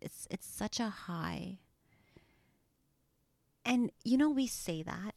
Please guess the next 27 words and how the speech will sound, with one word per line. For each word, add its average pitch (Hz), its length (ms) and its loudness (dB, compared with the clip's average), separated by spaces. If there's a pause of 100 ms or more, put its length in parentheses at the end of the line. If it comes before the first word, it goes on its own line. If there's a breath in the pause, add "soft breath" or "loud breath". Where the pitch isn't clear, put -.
we 185 120 0
say 196 260 2
it's - 220 -2
such - 300 -2
a 185 40 0
high, 175 340 -2
but 180 120 0
it's - 220 -6
literally, 185 460 0
that's - 240 -4
exactly - 420 -6
what's - 140 -8
happening, 185 400 -6
is 180 80 -10
that 170 180 -4
we 196 180 -2
raise 180 480 -4
our 170 140 -6
vibration. 170 640 -6
Like, - 220 -6
I 202 120 0
just 196 300 -4
raised 170 300 -4
my 175 200 -4
vibration 175 540 -10
so 180 240 -8
high 180 360 -8